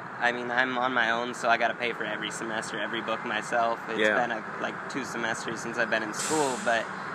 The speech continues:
Speaker 1: I only have one class left, and then I have that degree in commercial photography. So then after that, uh, the world's my oyster. I might do wedding photography, might do commercials, all kinds of stuff.
Speaker 2: Yeah, that's cool. That's great, man.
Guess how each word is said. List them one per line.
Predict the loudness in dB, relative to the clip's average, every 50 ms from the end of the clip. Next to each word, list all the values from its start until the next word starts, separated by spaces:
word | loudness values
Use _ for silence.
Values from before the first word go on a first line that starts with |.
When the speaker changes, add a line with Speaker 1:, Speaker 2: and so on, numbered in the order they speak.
| -2 0
Speaker 1:
I | 2
only | 4 4 6 6
have | 4 4 2
one | 2 2 2 2 4
class | 6 6 6 6 6 2
left, | 2 4 4 4 4 0
and | -4 -2
then | 0 2
I | 4
have | 4 4 4
that | 2 0 0
degree | 0 0 0 2 2 2
in | 0 0
commercial | 0 2 2 2 2 2 0
photography. | 0 0 -2 -2 0 0 0 -2 -2 -4 -4 -4 -4 -4 -6 -4 -4 -4 -2 -2 -4 -2
So | -2 0 2 4
then | 4 4 4 4
after | 2 0 0 -2 -2 0
that, | 2 4 4 4 4 2
uh, | 0 -2 -4 -4 -4 -4 -4 -2
the | -2 0
world's | 0 0 0 0
my | 0 0 0 2
oyster. | 0 0 0 -2 -2 -4 -4 -2 -2 0
I | 0 0
might | 0 -2 -4 -4
do | -4 -2
wedding | 0 0 0 0 -2 -4
photography, | -4 -4 -2 0 2 2 2 0 -2 -4 -4 -4 -4 -2 -2 0
might | -2 -2 -2 -2
do | -6 -6
commercials, | -6 -4 -2 0 0 0 0 -2 -4 -4 -4 -4 -4 -4
all | -4 -4 0
kinds | 2 2 2 0 -2
of | -6 -8
stuff. | -6 -6 -6 -6 -6 -8 -10 -12 -10 -2 2
Speaker 2:
Yeah, | 6 6 6 6 6
that's | 4 4 2 2 2
cool. | 0 0 2 2 2 0 -2 -2 0 2
That's | 2 2 4
great, | 6 6 6 6 4 0
man. | 0 0 0